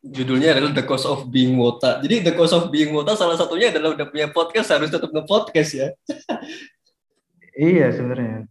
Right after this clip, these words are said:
Speaker 2: Dan masalahnya, eh, partner podcastnya ini, eh, partner podcastnya itu kalau dalam dunia idoling itu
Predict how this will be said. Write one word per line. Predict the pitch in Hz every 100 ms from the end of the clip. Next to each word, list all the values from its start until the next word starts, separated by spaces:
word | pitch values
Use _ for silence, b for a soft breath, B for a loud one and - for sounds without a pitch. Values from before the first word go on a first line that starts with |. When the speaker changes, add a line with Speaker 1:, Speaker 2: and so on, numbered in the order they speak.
| -
Speaker 2:
Dan | 131
masalahnya, | 131 135 147 175 180 160 -
eh, | - 110 117
partner | - - 147
podcastnya | 151 143 151 180
ini, | 196 214 202 - _ _ _ _ _ _ -
eh, | 127 127 120 - - - - -
partner | 147 151 151 143
podcastnya | 143 160 180
itu | 165 - - -
kalau | 139
dalam | 135 127 131
dunia | 131 131 127 127
idoling | 131 123 147 165
itu | 180 175